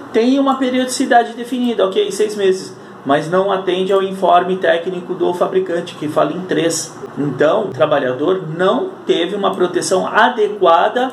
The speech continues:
ao risco que, que ele estava exposto na atividade que ele realizava.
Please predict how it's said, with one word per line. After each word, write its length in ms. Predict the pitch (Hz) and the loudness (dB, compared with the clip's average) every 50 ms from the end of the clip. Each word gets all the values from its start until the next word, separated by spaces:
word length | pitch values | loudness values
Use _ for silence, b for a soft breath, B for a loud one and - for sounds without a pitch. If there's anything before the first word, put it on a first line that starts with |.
| - | -2
ao 260 | - 220 233 254 269 - | 0 2 2 2 2 0
risco 440 | 175 180 214 240 247 - - 285 | -2 -2 -2 -2 -2 -2 -4 -6
que, 140 | - - 285 269 - - - - | -4 -2 -2 -2 -2 -4 -8 -4
que 80 | - - | -2 -2
ele 140 | 226 226 233 | -2 0 0
estava 240 | - - 226 226 220 | 0 0 0 0 -2
exposto 340 | - - 214 208 208 - | -2 0 0 0 0 0
na 60 | 226 220 | -4 -6
atividade 420 | 220 - 220 214 208 214 202 196 | -6 -6 -4 0 2 2 2 2
que 100 | 202 226 | 0 2
ele 120 | 214 208 | 2 2
realizava. 640 | 208 208 214 214 226 233 - 196 180 180 175 147 123 | 2 2 0 -2 -2 0 2 4 4 4 4 2 -2